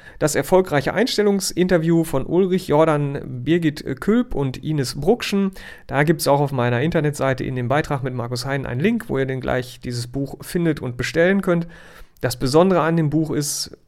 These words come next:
einerseits, dass Markus Hein einen von den Autoren kennt. Ich weiß nicht mehr, welcher von den dreien es jetzt war, aber einer war es auf jeden Fall.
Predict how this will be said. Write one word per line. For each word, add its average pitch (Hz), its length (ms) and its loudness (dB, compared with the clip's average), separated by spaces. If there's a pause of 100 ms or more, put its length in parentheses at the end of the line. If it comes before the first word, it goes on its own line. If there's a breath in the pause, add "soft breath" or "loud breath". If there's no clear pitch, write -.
einerseits, 139 560 2
dass - 320 -4
Markus 127 320 -4
Hein 123 160 -2
einen 135 300 -4
von 127 140 -6
den 123 100 -4
Autoren 123 560 -2
kennt. 208 320 0
Ich 139 120 -10
weiß 143 280 -2
nicht 131 160 -6
mehr, 131 180 -4
welcher 151 240 -2
von 139 140 -4
den 139 100 -4
dreien 135 240 0
es 123 120 -6
jetzt - 180 -8
war, 165 160 2
aber 135 160 2
einer 139 200 0
war 131 100 0
es 123 100 -6
auf - 120 -12
jeden 131 220 -2
Fall. 170 300 0